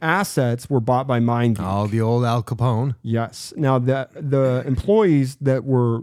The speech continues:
Speaker 1: that purchased him out, uh, they were named Ferris Antoon and David Tassilo,
Speaker 2: Mm-hmm.
Speaker 1: and a guy named Berg, Bergmair, who was an investor. So they are very successful in pushing Pornhub to the very sort of outer limits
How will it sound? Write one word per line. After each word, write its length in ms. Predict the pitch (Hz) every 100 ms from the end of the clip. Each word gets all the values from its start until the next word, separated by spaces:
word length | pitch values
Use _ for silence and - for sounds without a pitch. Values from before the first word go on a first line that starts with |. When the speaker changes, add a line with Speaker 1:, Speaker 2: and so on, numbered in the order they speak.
| 143
Speaker 1:
that 200 | 135 120
purchased 420 | - 170 - 131
him 120 | 127 139
out, 360 | 175 127 113 320 -
uh, 240 | 147 123 117
they 140 | 113 135
were 140 | 135
named 320 | 123 120 120
Ferris 560 | - 131 139 180 175 - 147
Antoon 600 | 135 143 131 110 107 120
and 160 | 131 113
David 440 | 120 120 117 113
Tassilo, 680 | - 110 - 123 110 101 117 _ -
Speaker 2:
Mm-hmm. 380 | 117 101 110 107
Speaker 1:
and 80 |
a 20 | 127
guy 280 | 143 143
named 360 | 143 135 127 120 -
Berg, 840 | 117 123 135 147 156 151 156 - - _ _ 131
Bergmair, 840 | 113 123 135 120 110 101 92 101 _ _
who 120 | -
was 160 | 127 110
an 80 | 110
investor. 520 | 107 113 110 - 117 - _ _ _ _ _ _
So 360 | - 139 127 -
they 500 | 127 127 180 196 208 _ -
are 140 | 131
very 240 | 123 151 135
successful 640 | 139 117 139 123 - 123
in 120 | 117
pushing 320 | 120 135 127 110
Pornhub 480 | 127 123 113 107
to 80 | 104
the 80 | 113
very 380 | 107 117 110 107
sort 300 | 110 131 117
of 100 | 110 -
outer 260 | 127 120 113
limits 760 | 104 123 156 233 - - -